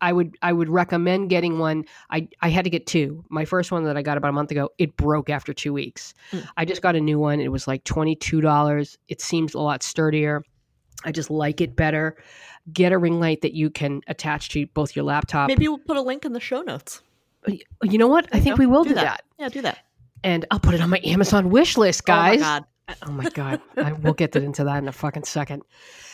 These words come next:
Speaker 1: Um, so we'll, uh, um, I'll put a link to the ring light. You can either clip it to your laptop or clip it to your phone. That might make a difference. Um,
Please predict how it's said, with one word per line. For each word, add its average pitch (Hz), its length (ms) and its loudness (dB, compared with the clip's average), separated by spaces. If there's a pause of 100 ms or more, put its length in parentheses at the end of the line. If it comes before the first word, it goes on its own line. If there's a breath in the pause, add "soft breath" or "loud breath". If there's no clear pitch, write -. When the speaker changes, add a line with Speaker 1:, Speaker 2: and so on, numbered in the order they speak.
(180 loud breath)
Speaker 1:
Um, 165 300 0 (120)
so 185 540 0
we'll, 180 220 -2 (400)
uh, 160 220 -2
um, 156 280 0
I'll 160 100 0
put 190 140 -2
a 190 60 4
link 170 240 0
to 175 120 -6
the 156 100 0
ring 147 180 0
light. 147 180 0
You 143 120 -8
can 147 140 -6
either 143 320 -4
clip - 300 -4
it 185 120 -4
to 180 120 -6
your 156 120 0
laptop 147 500 -4
or 143 60 -14
clip - 320 -2
it - 80 -4
to 165 100 -4
your 147 140 -2
phone. 135 400 -4 (300 loud breath)
That 185 340 -2
might 185 320 2
make 175 240 2
a 147 60 -6
difference. 240 800 -4 (760 soft breath)
Um, 151 360 -6